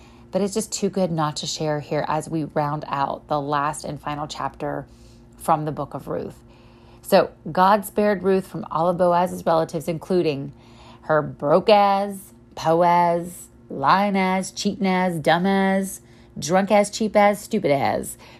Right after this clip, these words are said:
crazy ass, good for nothing ass, lazy ass,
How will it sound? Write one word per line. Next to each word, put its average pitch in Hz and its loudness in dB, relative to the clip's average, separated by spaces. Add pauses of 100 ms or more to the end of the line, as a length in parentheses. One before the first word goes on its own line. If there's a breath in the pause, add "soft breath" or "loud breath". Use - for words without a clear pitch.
crazy 196 2
ass, 208 6
good 180 0
for 208 -2
nothing 196 0
ass, 202 0
lazy 185 2
ass, 196 4